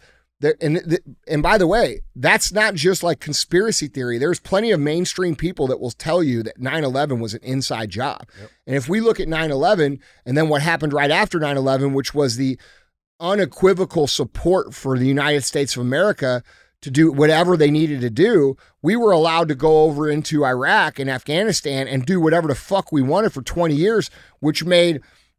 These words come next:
Speaker 1: Raytheon and General Dynamics and all,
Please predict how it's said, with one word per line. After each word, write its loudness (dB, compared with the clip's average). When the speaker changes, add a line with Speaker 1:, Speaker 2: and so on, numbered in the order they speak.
Speaker 1:
Raytheon 2
and -4
General 0
Dynamics 2
and -4
all, -2